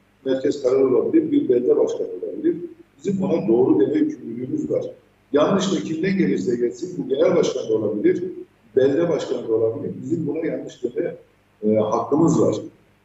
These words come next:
Biz böyle bir gelenekten geliyoruz. Ben Muhsin Yazıcıoğlu'yla beraber yirmi yıl siyaset yapma şansına sahip oldum. İyi ki oldum. Bundan da çok memnunum, çok mutluyum.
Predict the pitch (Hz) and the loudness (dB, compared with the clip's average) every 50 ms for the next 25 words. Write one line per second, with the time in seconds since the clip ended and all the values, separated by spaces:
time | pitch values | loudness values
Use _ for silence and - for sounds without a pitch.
0 | _ - 180 202 - - 165 175 190 190 165 - - - 131 127 127 117 107 - | _ -2 0 0 2 4 4 4 6 4 4 2 2 2 2 2 0 0 -2 -4
1 | - - - - - 113 107 107 113 110 - - - - 147 156 165 - - - | -6 -10 -16 -16 -14 -12 -10 -10 -10 -10 -12 -12 -4 -2 0 0 0 -2 -8 -12
2 | 139 135 127 - - 160 165 160 151 147 139 147 165 160 151 156 151 147 135 139 | -14 -16 -18 -20 -20 -20 -20 -16 -16 -16 -4 -2 -2 0 0 0 0 2 4 4
3 | 147 147 143 - 160 160 - 135 135 143 143 - - 151 151 147 - - 143 131 | 4 4 2 2 0 -2 -4 -4 -4 -4 -4 -4 -6 -8 -10 -10 -6 -4 -2 -2
4 | 117 - - - - - 127 127 - - 143 156 160 - - - - _ _ _ | -2 -4 -8 -8 -6 -6 -6 -6 -8 -10 -8 -8 -8 -8 -12 -18 -20 _ _ _
5 | _ - - 135 135 135 131 - 143 151 143 - - 135 127 127 104 101 101 120 | _ -2 0 0 2 0 -2 -4 -6 -6 -6 -2 2 4 4 6 6 6 4 4
6 | 104 95 - - - - - - 160 180 156 - 160 160 160 143 - - - - | 4 2 2 -2 -6 -8 -6 -4 -4 -4 0 0 2 2 2 0 -2 -4 -6 -8
7 | - - - _ _ _ _ 123 123 123 143 151 156 156 151 127 - 147 151 151 | -10 -12 -18 _ _ _ _ -12 -10 -8 -6 -4 -2 -2 -2 -2 -2 -2 -4 -2
8 | 147 139 131 131 127 127 127 - - - - 151 151 151 139 120 - - 113 120 | -4 -4 -6 -6 -6 -4 -4 -4 -2 0 2 2 2 0 -2 -6 -6 -4 0 2
9 | 143 170 175 165 | 2 2 2 0